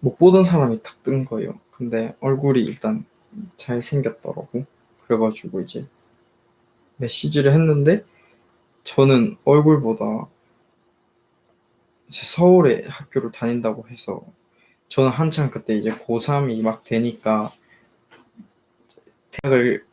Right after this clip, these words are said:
좋은 데를 서울 쪽으로 가야겠다는 열의에 불타가지고 물어보러 갔죠. 그래가지고 톡을 넣을 때 무-, 어, 톡을 넣을 때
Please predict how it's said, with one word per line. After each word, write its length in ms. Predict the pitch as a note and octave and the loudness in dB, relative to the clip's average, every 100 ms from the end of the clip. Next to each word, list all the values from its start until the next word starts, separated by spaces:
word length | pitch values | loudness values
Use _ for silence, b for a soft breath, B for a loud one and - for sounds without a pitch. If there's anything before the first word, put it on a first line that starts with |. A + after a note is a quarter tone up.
| _ | _
좋은 340 | - C3 C3+ C3+ | -4 0 0 0
데를 340 | B2 A#2 A2 | -2 -2 -6
서울 280 | - D3+ C#3+ | -2 0 0
쪽으로 240 | B2+ A#2 | -2 -4
가야겠다는 800 | - A#2+ A#2 A2+ - A2 A2+ - A#2 | -4 -4 -2 -4 -4 -4 -4 -6 -4
열의에 360 | A#2 B2+ A#2 | -2 0 -2
불타가지고 840 | - A2 - A2+ G#2+ - - A2+ - _ _ _ _ _ - | -4 -14 -10 -6 -6 -8 -6 -6 -6 _ _ _ _ _ -2
물어보러 480 | B2+ C#3 A#2+ A2 - | 2 4 2 -2 -6
갔죠. 340 | _ _ - _ _ _ _ _ _ _ _ _ _ _ _ _ _ _ _ _ _ | _ _ -20 _ _ _ _ _ _ _ _ _ _ _ _ _ _ _ _ _ _
그래가지고 400 | C3 B2+ A#2+ - | -8 -6 -6 -8
톡을 300 | - E3+ A#2+ | -2 0 2
넣을 240 | A2+ A2+ | 2 0
때 240 | - A#2 G#2+ - - - - - - - - - - - - G3 G3+ - B B A3+ - | 0 2 2 -2 -4 -4 -4 -6 -8 -12 -12 -12 -16 -20 -8 -4 -4 -4 B B -18 -10
무-, 240 | C3 C#3+ - B2 | -6 -6 -4 -4
어, 120 | A2+ b b | -4 b b
톡을 240 | - F#3 C#3+ | 0 2 4
넣을 240 | A#2+ A2 | 2 -2
때 300 | A2 G#2+ | -4 -4